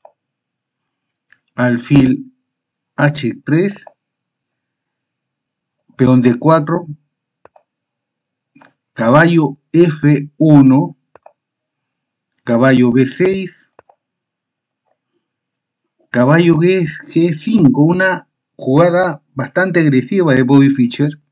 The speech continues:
caballo D cinco con la intención de colocarlo en el casillero C tres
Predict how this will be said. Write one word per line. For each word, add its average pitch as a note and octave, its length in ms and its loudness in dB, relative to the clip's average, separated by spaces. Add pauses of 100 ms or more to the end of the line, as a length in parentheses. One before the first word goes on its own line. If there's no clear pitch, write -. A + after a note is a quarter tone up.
(1300)
caballo C3+ 480 2
D D3+ 240 0
cinco E3 440 -6
con C3 140 0
la A#2 60 2
intención A#2+ 500 -2
de C#3+ 140 0
colocarlo D3 680 -2
en C#3 60 4
el A#2+ 140 -2
casillero C#3+ 640 -2 (800)
C E3+ 340 2
tres F3 560 -2